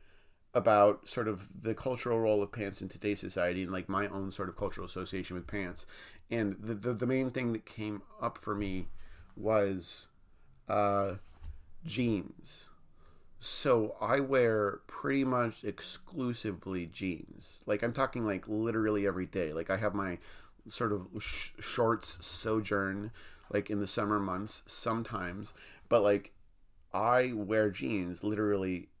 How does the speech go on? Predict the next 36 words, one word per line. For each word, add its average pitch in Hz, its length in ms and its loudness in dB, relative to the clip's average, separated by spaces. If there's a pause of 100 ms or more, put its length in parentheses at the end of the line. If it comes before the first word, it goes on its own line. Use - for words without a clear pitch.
every 101 280 -4
day 92 400 2
and 90 120 -4
have 98 340 -4
for 98 140 -2
as 90 120 -4
long 95 160 -2
as 90 120 -6
I 92 80 -6
can 90 100 -8
remember. 98 400 0
And, 92 140 -2
like, 95 160 -4 (440)
f-, - 400 -16 (300)
and, 135 160 4
and, 139 140 4
like, 139 140 2
I, - 80 0 (280)
you 131 120 0
know, 123 100 2
like 131 160 4
a 120 80 2
lot 131 180 8
of 123 140 0
people, 92 480 -2 (120)
I 85 100 -8
hope 101 300 -6
like 85 180 -6
a 82 40 -6
lot 82 240 -2
of 80 80 -12
people, 90 420 -8 (300)
I 131 80 2
don't 143 220 2 (200)
really 117 520 0
have, 104 460 2